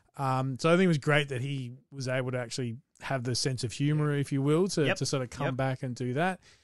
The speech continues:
Speaker 1: You know, we had our Captain Marvel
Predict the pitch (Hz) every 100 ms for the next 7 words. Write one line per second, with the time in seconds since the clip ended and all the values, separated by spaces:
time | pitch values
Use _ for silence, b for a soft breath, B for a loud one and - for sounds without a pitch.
0 | b 143 135 135 131 143 139 135 127 123
1 | _ 135 143 175 156 139 143 151 151 147
2 | 143